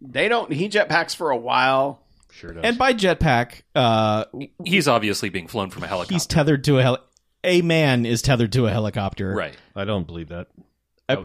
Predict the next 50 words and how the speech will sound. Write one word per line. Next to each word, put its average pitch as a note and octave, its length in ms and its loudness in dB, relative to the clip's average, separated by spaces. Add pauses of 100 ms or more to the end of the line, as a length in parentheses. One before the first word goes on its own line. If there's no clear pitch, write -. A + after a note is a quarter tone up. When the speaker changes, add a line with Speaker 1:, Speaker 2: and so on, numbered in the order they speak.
Speaker 3:
a E3 100 4
Speaker 2:
that, C3 80 4
Speaker 3:
dummy E3 240 4
Speaker 2:
that C3+ 140 4
Speaker 3:
is C#3 80 0
Speaker 2:
was C3+ 180 6
a C#3 40 6
Speaker 3:
tethered D3 180 6
Speaker 2:
real, C3+ 180 8
Speaker 3:
to C#3+ 120 6
a B2 60 -6 (220)
Speaker 2:
that B2+ 140 -6
was B2 120 -2
a B2 40 0
real C3+ 300 4
jetpack. B2 560 0 (400)
That A2+ 180 -2
was A#2 120 -4
Speaker 4:
With A#2 60 0
Speaker 2:
Jim D3 120 4
Speaker 4:
a - 20 -2
real A#2+ 140 6
Speaker 2:
Kelly. C3+ 180 8
Speaker 4:
Jim B2+ 100 4
Kelly. G#2+ 360 -2
Speaker 1:
Well, - 160 2
they G#3+ 180 4
had B3+ 220 2
Speaker 2:
That C3+ 160 6
was C#3+ 160 6
a C3+ 60 4
Speaker 1:
something B2 60 4
Speaker 2:
real C#3 200 6
Black C#3 220 8
Speaker 1:
firing - 60 2
Speaker 2:
Samurai. B2+ 260 0
Speaker 1:
underneath C#3 420 -2
him. A#2 380 -12
Speaker 3:
Yes. G#2 200 -4
Speaker 1:
Because, C#3 460 -2
like, C3 160 -4
there D3 140 0
was, C#3+ 380 2
like, C3 140 -6
when C3+ 100 -4
he's C3+ 160 -4
going D3+ 280 -2
over C3 120 -6
the A#2 120 -4
water, A#2 320 -4